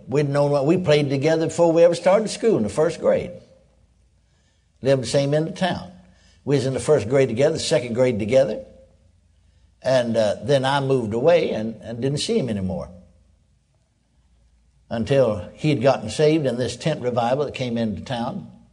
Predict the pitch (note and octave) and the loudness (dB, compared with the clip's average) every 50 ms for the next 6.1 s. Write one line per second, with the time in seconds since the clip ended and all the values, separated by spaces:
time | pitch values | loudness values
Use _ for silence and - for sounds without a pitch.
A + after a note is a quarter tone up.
0 | _ _ _ _ _ _ _ _ _ _ - A2 C3 C3+ B2 B2+ B2 A#2 - - | _ _ _ _ _ _ _ _ _ _ -4 -4 -2 -2 -2 -2 -4 -4 -2 0
1 | C3 B2+ C#3 C3+ A#2+ A2+ A2+ C3+ C3+ B2+ A#2 A2+ A#2 A#2+ B2+ C3 A#2+ G2 F#2 - | 0 0 0 0 -2 -4 -2 -2 -2 -2 -2 -2 -2 0 0 0 -2 -4 -6 -4
2 | C#3 C3+ B2+ C#3 F#2+ B2+ A2+ A#2 B2 A#2 G#2+ G#2+ G#2+ B2 G#2 F#2 F2 G#2+ A#2 A#2 | -4 -2 -2 -2 -2 -2 -2 0 -2 -2 -2 -2 -4 -4 -4 -4 -4 -4 -4 -4
3 | A2+ G2 - B2 G#2+ G2 G#2 - - - - - _ _ _ _ _ _ _ _ | -4 -6 -8 -8 -8 -6 -8 -10 -14 -18 -20 -20 _ _ _ _ _ _ _ _
4 | _ _ _ _ - _ _ - - - - - - D3 C3+ A#2 - D#3 D3 C#3 | _ _ _ _ -20 _ _ -20 -20 -20 -4 0 2 2 2 2 2 2 4 4
5 | C3+ C#3+ C3+ C3 C3+ C#3 C#3 B2+ B2+ B2+ B2+ C3+ C3+ C3 A2 A2 G2+ - - - | 4 4 4 4 4 4 4 4 4 2 4 2 2 2 2 -2 -4 -6 -10 -16
6 | - | -20